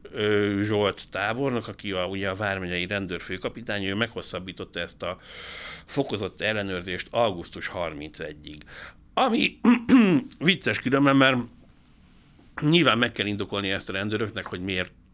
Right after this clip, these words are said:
tartanak fokozott ellenőrzést, és ilyenkor mindent beleírnak. <laughs> Hogy a, tulajdonképpen mindenért is fokozott ellenőrzést lehet elrendelni.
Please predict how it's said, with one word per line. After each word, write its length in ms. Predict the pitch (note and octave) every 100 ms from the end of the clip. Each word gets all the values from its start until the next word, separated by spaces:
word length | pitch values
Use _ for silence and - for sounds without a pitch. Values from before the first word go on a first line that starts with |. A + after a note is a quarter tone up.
| -
tartanak 440 | G2 F#2 - F#2 -
fokozott 420 | G2+ F#2+ F2+ F2+
ellenőrzést, 680 | F#2+ G2+ G#2 G#2+ C#3+ C#3+ - - - - - - - - -
és 160 | - -
ilyenkor 240 | C3+ C3
mindent 240 | B2 G#2+ F#2+
beleírnak. 680 | F2+ F#2+ G2 G2 G2 - - -
<laughs> 1500 | A3 - C4 A#3 - G3+ - F3+ - F3 - E3 - A#3 E4
Hogy 180 | F#3 E3
a, 100 | D#3 - -
tulajdonképpen 540 | - E4 A3+ F#3 F3+ F3+
mindenért 600 | E3+ B2 A2+ G#2 G2 -
is 320 | A2 - -
fokozott 440 | - B2+ A#2 A#2 A2+
ellenőrzést 640 | A2 G#2+ G#2+ G#2+ G2+ -
lehet 280 | G#2+ G2 G#2+
elrendelni. 640 | D3 C#3+ B2 A2+ G#2+ G#2